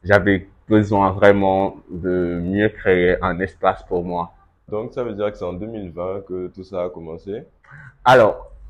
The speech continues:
Speaker 1: c'est en deux mille vingt. Deux mille vingt, on va dire que ça, ça m'a donné du temps à, à faire tout ça et à commencer à vraiment montrer ce que je faisais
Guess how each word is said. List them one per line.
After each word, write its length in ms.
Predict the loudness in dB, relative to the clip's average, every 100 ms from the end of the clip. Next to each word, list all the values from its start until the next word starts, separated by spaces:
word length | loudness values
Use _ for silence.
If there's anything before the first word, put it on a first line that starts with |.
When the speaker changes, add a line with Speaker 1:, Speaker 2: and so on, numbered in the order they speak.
| -8 4
Speaker 1:
c'est 80 |
en 180 | 6 6
deux 220 | 4 4
mille 220 | 4 2 2
vingt. 440 | 2 4 2 -4 _ _ _ _ _ _ _ _ -20 -20 -20 -20 -12
Deux 400 | -10 -6 2 4
mille 240 | 4 2
vingt, 380 | 0 2 4 2
on 100 | 0
va 200 | 4 4
dire 360 | 4 2 0 0
que 680 | -2 0 0 -2 -4 -6 -10 _ _ _ _ _ _ 2
ça, 460 | 6 8 6 2 -6 2
ça 160 | 4 6
m'a 200 | 4 2
donné 400 | 4 4 4 0
du 220 | -2 -4
temps 360 | -4 -4 -8 _ _ _ _ _ _ _ _ 0
à, 580 | 2 4 2 0 2
à 40 | 0
faire 320 | 2 -2 -2
tout 140 | -10
ça 420 | -4 0 0 0 _ _ _ _ _ _ _ _ _ _
et 680 | -4 -2 -2 -2 -2 -2 -2
à 100 | -2
commencer 560 | -2 -2 -4 -4 -2 0
à 380 | 2 2 2 -2 -14
vraiment 440 | -4 -2 0 -2
montrer 440 | -2 -6 -6 -8
ce 100 | -8
que 160 | -10 -10
je 120 | -10
faisais 440 | -14 -14 -12 -14